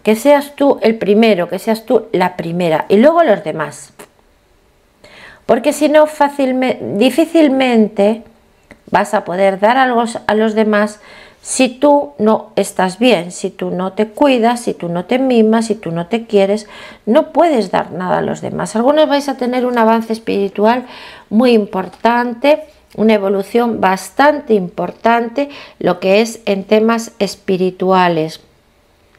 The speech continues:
Y esa conexión te va a ayudar a, mm, avanzar porque van a empezar a fluir muchas cosas que ahora están atascadas, que ahora están paradas,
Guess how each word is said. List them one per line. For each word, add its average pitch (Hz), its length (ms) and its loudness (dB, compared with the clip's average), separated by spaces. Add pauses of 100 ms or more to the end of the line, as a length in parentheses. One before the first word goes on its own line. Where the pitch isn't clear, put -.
(960)
Y 226 80 4
esa 311 220 0
conexión 269 880 0 (800)
te 202 120 4
va 196 300 0
a 180 60 -2
ayudar 196 600 2 (520)
a, 214 340 0
mm, 196 240 -6 (960)
avanzar 196 760 0 (920)
porque 208 240 0
van 233 160 0
a - 20 0
empezar 294 340 0
a 269 80 2
fluir 262 340 2
muchas 254 340 -2
cosas 254 340 -4
que - 80 0
ahora 254 140 4
están 262 280 0
atascadas, 214 760 -2
que - 100 -4
ahora 196 120 2
están 240 280 -4
paradas, 214 420 0